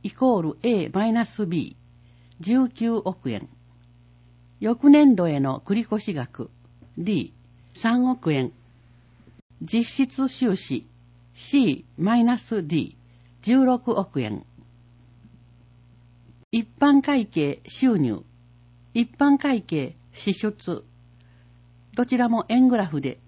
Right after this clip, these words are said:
表してあります。一般会計収入、四百七十二億円。内訳。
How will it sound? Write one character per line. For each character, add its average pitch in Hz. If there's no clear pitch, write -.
表 165
し -
て 131
あ 123
り 120
ま 120
す。 -
一 240
般 294
会 269
計 160
収 175
入、 127
四 294
百 233
七 202
十 151
二 170
億 170
円。 135
内 208
訳。 185